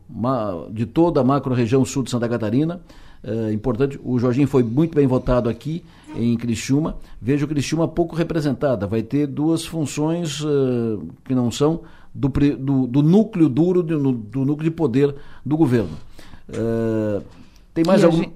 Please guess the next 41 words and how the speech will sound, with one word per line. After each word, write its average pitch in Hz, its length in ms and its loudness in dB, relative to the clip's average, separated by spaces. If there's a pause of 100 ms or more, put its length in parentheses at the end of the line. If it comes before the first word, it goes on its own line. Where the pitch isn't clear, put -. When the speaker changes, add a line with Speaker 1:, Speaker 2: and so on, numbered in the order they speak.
Speaker 2:
e 196 100 -4
a - 20 -4
gente 170 220 -8
tem 202 140 -4
aqui 202 260 -6
os 254 140 -10
tre-, 240 260 -8
três 226 280 -4
deputados, 233 640 -4
é, 202 420 -6
é, 165 180 -8 (160)
P 247 220 -4
Listas, 294 460 -4
né, 170 120 -2
também, 156 420 -6
que 160 160 -10
é 156 60 0
a 156 60 0
Júlia 165 240 -2
Speaker 1:
Isso. 110 80 0
Speaker 2:
Zanata, 175 500 -2
deputada 160 340 -6
Júlia 156 200 -6
Zanata, 156 320 -2
deputado 151 360 -8 (400)
Daniel 170 220 0
Freitas 160 480 -6
e 233 60 -8
deputado 226 360 -8
G 233 120 -8
C 254 160 -10
Lopes. 262 280 -4
Speaker 1:
Dois 117 160 -2
federais 120 440 2
e 135 80 4
um, 143 100 2
e 127 180 2
um 131 40 4
estadual. 123 480 -2
Speaker 2:
É. - 40 -6
Speaker 1:
Piara. 101 320 0